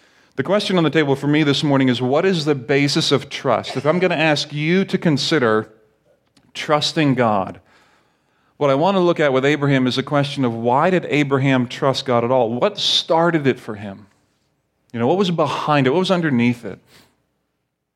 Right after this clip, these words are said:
Why did he go when he didn't really have to? Before I can answer that one, I have to ask another question, because Abraham isn't actually the subject of the faith,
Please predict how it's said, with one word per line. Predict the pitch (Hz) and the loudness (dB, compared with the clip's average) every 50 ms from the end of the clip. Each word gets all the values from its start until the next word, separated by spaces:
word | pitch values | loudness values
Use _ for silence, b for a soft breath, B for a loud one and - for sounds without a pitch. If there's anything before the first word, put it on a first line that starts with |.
| _ _ _ _ _ _ _ _ _ _ _ _ _ _ _ _ _ _ _ - 113 | _ _ _ _ _ _ _ _ _ _ _ _ _ _ _ _ _ _ _ -12 -6
Why | 107 123 151 | -2 0 2
did | 180 196 190 | 2 2 0
he | 180 | 0
go | 147 139 139 143 147 143 | 0 2 2 2 2 2
when | 131 120 113 | 0 -2 -2
he | 107 101 101 95 95 - _ _ _ _ _ _ _ - | -4 -6 -8 -12 -16 -20 _ _ _ _ _ _ _ -10
didn't | 131 135 | -10 -8
really | 147 165 135 | -6 -4 -4
have | 143 143 143 143 143 | -2 -2 -4 -4 -6
to? | - 120 117 104 _ _ _ _ _ _ _ _ _ _ _ _ _ _ _ _ b b b b b | -14 -20 -20 -20 _ _ _ _ _ _ _ _ _ _ _ _ _ _ _ _ b b b b b
Before | 151 151 143 180 214 214 | -2 -2 0 0 0 0
I | 220 220 | 0 0
can | 220 185 175 | 2 2 2
answer | 170 170 170 - 165 151 | 2 2 0 0 0 0
that | 170 185 202 170 | 0 0 0 2
one, | 170 156 147 | 2 2 2
I | 143 | 2
have | 151 160 170 - | 2 0 0 0
to | 185 - | 0 0
ask | 151 156 156 151 - | 0 0 0 0 0
another | 165 147 151 175 202 196 - | 0 0 2 2 0 0 0
question, | - 139 127 127 - - 147 131 | 0 0 -2 -2 -2 -4 -4 -2
because | 135 139 135 156 139 135 139 | -2 -2 -2 -2 -2 -2 -2
Abraham | 120 165 185 175 185 175 156 139 139 | -2 -2 -2 0 0 -2 -2 -2 -4
isn't | 139 147 156 151 | -4 -4 -2 -2
actually | 147 151 - - 147 131 | -2 -2 -2 -2 -4 -2
the | 117 127 120 | -2 -2 -4
subject | - - - 170 170 147 135 143 131 135 - | -4 -2 -2 -2 -2 -2 -2 -4 -4 -4 -4
of | 123 101 | -8 -8
the | 117 107 | -8 -12
faith, | - - 190 185 139 104 101 101 - - - - | -10 -4 -4 -2 -2 -4 -6 -8 -14 -20 -20 -20